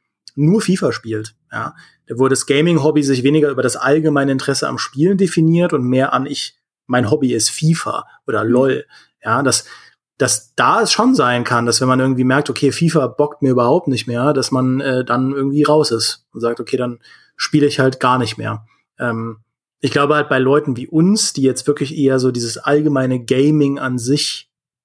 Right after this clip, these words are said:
Speaker 1: hammermäßig cool finden, also ich glaub nicht, dass meine Spieleleidenschaft in irg-, irgendwann mal aufhören wird. Ähm, das, äh, klingt fast wie eine Drohung, ja, aber, äh,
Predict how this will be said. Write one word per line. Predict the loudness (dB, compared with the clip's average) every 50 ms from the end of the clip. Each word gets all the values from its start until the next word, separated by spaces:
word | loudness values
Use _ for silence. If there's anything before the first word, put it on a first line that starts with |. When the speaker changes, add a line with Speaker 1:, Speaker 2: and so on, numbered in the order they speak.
| _ -10
Speaker 1:
hammermäßig | -4 -2 -2 -2 -2 -2 -4 -4 -4 -6 -6 -8 -6
cool | -4 -4 -4
finden, | -6 -8 -10 -12 -10 -8 -8 -10 -10 -12 -16 -20 -20 -20 -20 _ _ _ _ _ _ -2
also | 0 2 2
ich | 2 0
glaub | 0 0 0 2
nicht, | 2 0 2 0
dass | 0 0
meine | 0 0 0 0 -2
Spieleleidenschaft | -4 -4 -4 -2 -2 -2 -2 -2 -2 -2 -2 -2 -4 -2 -4 -4 -4 -6
in | -10 -6
irg-, | -2 0 2 2 2 0 -2 0
irgendwann | 2 2 2 2 0 0 0 0 0 0
mal | 0 0 0 0 -2
aufhören | -2 -6 -6 -8 -8 -8 -8 -8 -6 -6 -4
wird. | -4 -4 -4 -6 -8 -6
Ähm, | -4 -4 -4 -4 -4 -6 -6 -8 -10 _ _ _ _
das, | -8 -4 -2 -2 -4 -4 -6
äh, | -6 -4 -4 -4 -6 -6
klingt | -4 -2 0 0 0
fast | -2 -2 -2 -2
wie | -2
eine | -4 -2
Drohung, | 0 0 2 2 0 -2 -4 -4
ja, | -4 -4 -4
aber, | -4 -4 -4 -4 -2 -2 -2
äh, | 0 0 0